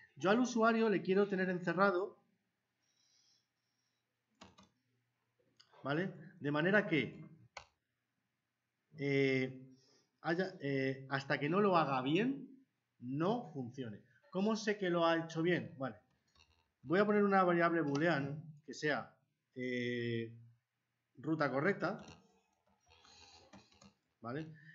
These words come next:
En principio la pongo a false, a false, ¿vale? Porque a mí en la línea veintiocho todavía no me han dado ruta.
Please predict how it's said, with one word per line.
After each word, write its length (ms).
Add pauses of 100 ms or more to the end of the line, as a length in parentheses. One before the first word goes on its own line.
En 120
principio 340
la 160
pongo 180
a 120
false, 480 (100)
a 80
false, 460 (260)
¿vale? 220
Porque 240
a 60
mí 140
en 100
la 100
línea 160
veintiocho 360
todavía 240
no 60
me 80
han 80
dado 160
ruta. 220